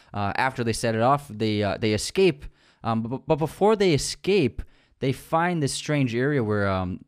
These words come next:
there are scientists and, and vats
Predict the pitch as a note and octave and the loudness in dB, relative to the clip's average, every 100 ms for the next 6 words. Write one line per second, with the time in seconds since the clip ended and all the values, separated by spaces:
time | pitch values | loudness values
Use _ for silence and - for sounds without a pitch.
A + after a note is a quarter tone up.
0 | - - - A#2+ A2+ G#2 - - A2 B2+ | -20 -20 -8 -4 -2 -2 -6 -10 -6 -2
1 | C#3 D#3 E3+ F3 - A2 G2+ - D#2 F2+ | -2 -4 -4 -6 -4 -4 -4 -6 -8 -6
2 | G2 G2+ B2+ D#3 - - - | -4 0 0 -2 -6 -8 -10